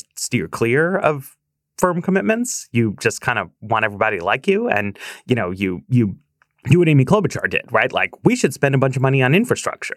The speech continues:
Like, that's something a lot of people can agree with. If you try to get more into the details, you're gonna end up losing people. And Warren is, she's very into the details. Like, she would be a great podcaster.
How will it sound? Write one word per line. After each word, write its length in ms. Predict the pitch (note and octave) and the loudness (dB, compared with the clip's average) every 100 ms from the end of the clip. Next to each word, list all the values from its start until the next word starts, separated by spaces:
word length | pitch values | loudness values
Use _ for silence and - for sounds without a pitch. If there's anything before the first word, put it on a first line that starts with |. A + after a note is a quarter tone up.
| - | -4
Like, 180 | G2+ | -2
that's 180 | F3 B3 | 0 0
something 160 | E3 G#2+ | 0 -2
a 60 | |
lot 500 | C#2 D#2+ A2+ C#3+ C3+ | -6 -2 0 2 2
of 80 | A#2 | 2
people 220 | A#2+ A#2+ | 0 0
can 120 | F2 - | -2 -4
agree 200 | - G#2+ | -4 -4
with. 260 | - - - - - | -4 -14 -14 -8 0
If 120 | B2 | 2
you 80 | B2 | 2
try 300 | - E3 D#3 | 2 0 2
to 80 | |
get 160 | C#3 B2 | 2 0
more 300 | G#2 A2 B2 | 0 0 0
into 160 | A2 G2+ | -2 -2
the 80 | A#2+ | 0
details, 580 | A#3+ B3 B2 G#2 F#2+ - | 0 2 0 0 -2 -2
you're 120 | A#2 | -2
gonna 180 | A2 G#2+ | 0 -2
end 160 | F#2+ G2+ | -2 -4
up 160 | - | -2
losing 340 | B2 C#3 G#2 E2 | 0 0 -2 -6
people. 400 | - - B1+ G#1 | -12 -8 -8 -6
And 200 | G#2+ A2 | -6 -2
Warren 320 | D3+ E3+ C#3+ | 2 2 2
is, 260 | A2 G2+ - - - - | 2 -2 -8 -12 -14 -6
she's 340 | - C#3 G#2+ _ _ | 2 2 2 _ _
very 580 | - B2+ D3 G2 F2+ D2+ - | -2 2 2 0 -4 -4 0
into 220 | C3 A#2+ | 2 2
the 80 | G2+ | 2
details. 500 | B2+ C3+ E2+ E2 - | 2 0 -2 -4 -2
Like, 180 | E2 | -4
she 220 | - A#2 A2+ | -2 -2 -2
would 360 | G#2+ F#2+ E2 | -2 -4 -2
be 180 | - G#2 | -2 -2
a 140 | F2+ D#2 _ - | -2 -6 _ -6
great 300 | G#2+ G#2+ G2 _ _ _ | -2 -2 -4 _ _ _
podcaster. 640 | - G#2+ G2+ - - - | -2 -2 -2 -10 -10 -10